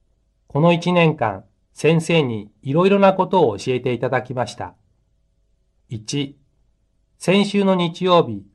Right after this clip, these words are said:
保証人の田中さんが歌舞伎を見に連れて行ってくださいました。二、韓国へ行った時、パクさんのお母さんが韓国の服を着せてくださって、とても嬉しかったです。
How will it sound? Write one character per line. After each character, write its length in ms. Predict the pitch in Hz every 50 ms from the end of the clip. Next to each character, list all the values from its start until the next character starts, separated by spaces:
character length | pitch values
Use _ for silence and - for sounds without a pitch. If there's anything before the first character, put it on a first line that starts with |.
| _ _ _ _ _ _
保 120 | _ 143 127
証 260 | - - 190 196 196
人 180 | 196 190 190
の 140 | 190 185 175
田 100 | 151 135
中 240 | 139 147 147 - 151
さ 180 | 139 - 143 139
ん 80 | 139
が 300 | 139 131 127 127 - - _ _ _ _
歌 120 | - 135
舞 160 | 147 170 202
伎 180 | 202 - 208 208
を 60 | 196
見 100 | 202 208
に 140 | 190 143 117
連 100 | - -
れ 100 | 147 147
て 140 | 143 160 151
行 120 | 151 147
っ 20 | -
て 120 | - 107
く 120 | - 113
だ 100 | 113 113
さ 160 | 110 - 127 120
い 80 | 117
ま 140 | 117 113 110
し 100 | - -
た。 220 | - 110 98 - _ _ _ _ _ _ _ _ _ _ _ _ _ _ _ _ _ _ _ _ _ _ _ _ _ _ _
二、 300 | 135 135 135 131 123 - _ _ _ _ _ _ _ _ _ _ _ _ _ _
韓 240 | - 185 220 226 208
国 280 | 208 160 - - 139
へ 60 | 120
行 80 | 113 107
っ 40 | 107
た 120 | - 123 117
時、 380 | 127 120 110 - 104 101 - _ _ _ _ _ _ _ _ _
パ 140 | - 175 180
ク 60 | 185
さ 160 | - - 165 147
ん 80 | 131
の 120 | 120 113 113
お 40 |
母 240 | 113 - 147 143 135
さ 200 | - - 120 104
ん 60 | 101 98
が 180 | 98 98 92 - _ _ _ _ _ _
韓 240 | _ - 196 196 190
国 260 | 175 - - 131 120
の 100 | 110 101
服 260 | - _ _ - 151
を 140 | 131 107 98
着 80 | - -
せ 120 | - 220
て 140 | - 185 175
く 80 | 165 165
だ 140 | 175 170
さ 80 | 160 170
っ 160 | 151 160 -
て、 240 | _ 117 98 98 _ _ _ _ _
と 140 | _ - 117
て 120 | - 170
も 120 | 180 180 175
嬉 200 | 175 180 170 -
し 40 |
か 120 | - - 123
っ 100 | 117 -
た 100 | - 104
で 160 | 95 98 90
す。 180 | - - _ _